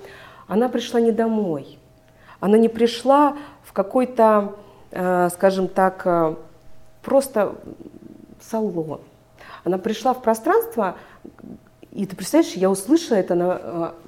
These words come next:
каждая практически женщина, пришедшая ко мне в гости, сказала одну и ту же фразу: «Мне так нравятся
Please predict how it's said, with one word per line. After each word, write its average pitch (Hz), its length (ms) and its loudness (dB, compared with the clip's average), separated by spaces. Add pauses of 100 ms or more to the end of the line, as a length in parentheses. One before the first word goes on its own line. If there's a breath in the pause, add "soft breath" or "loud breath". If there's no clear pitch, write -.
(200)
каждая 214 440 4
практически 170 680 -6
женщина, 175 380 2
пришедшая - 460 -6
ко 165 120 -6
мне 165 160 0
в 151 60 -10
гости, 240 260 -2
сказала 170 480 -4
одну 180 320 -4
и - 20 -6
ту 196 140 -8
же 160 100 -12
фразу: 143 300 -10 (760 soft breath)
«Мне 190 220 -2
так 226 340 2
нравятся 175 840 -2